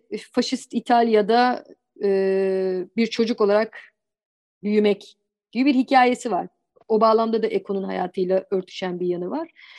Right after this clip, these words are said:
Yani işte bunun çocukluğuna gitmesinden falan da, e, bahsedeceğiz. O noktada işte, e, o İtalya'da nasıl yetişiyordu, nasıl büyüyordu çocuklar, ne okuyorlardı işte,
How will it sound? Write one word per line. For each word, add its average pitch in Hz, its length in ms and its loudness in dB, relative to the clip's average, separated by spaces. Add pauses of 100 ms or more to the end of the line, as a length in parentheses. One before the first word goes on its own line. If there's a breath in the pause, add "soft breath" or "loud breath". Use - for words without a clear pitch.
(140 loud breath)
Yani 202 220 4
işte 196 260 0
bunun 202 180 0
çocukluğuna 202 840 -4
gitmesinden 190 640 -6
falan 202 400 -2
da, 190 180 -2 (120)
e, 175 140 -8
bahsedeceğiz. 185 720 -6 (640 soft breath)
O 247 120 4
noktada 214 340 2
işte, 240 380 -2 (760)
e, 196 300 4 (220)
o 240 140 6
İtalya'da 214 760 2
nasıl 240 500 -4 (140)
yetişiyordu, 202 600 -4
nasıl 220 300 -4
büyüyordu 202 340 -4
çocuklar, 180 760 -8
ne 226 120 0
okuyorlardı 190 800 0
işte, - 480 -8